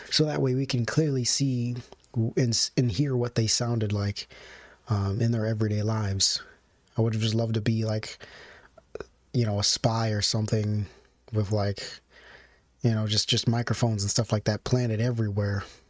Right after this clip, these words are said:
cameras planted everywhere, so we can see these people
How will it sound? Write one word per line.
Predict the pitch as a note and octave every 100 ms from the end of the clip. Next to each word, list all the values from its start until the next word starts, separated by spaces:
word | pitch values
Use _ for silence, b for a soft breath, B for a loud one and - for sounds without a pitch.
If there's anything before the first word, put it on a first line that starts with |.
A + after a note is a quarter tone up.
| - -
cameras | C3 B2+ A2
planted | - C3+ A#2 A2+
everywhere, | B2 A2+ G#2+ G#2 G2+ - B B B B B
so | - A2+
we | A#2
can | A2+
see | - C3
these | A#2 A2
people | B2+ A2 A2 G#2+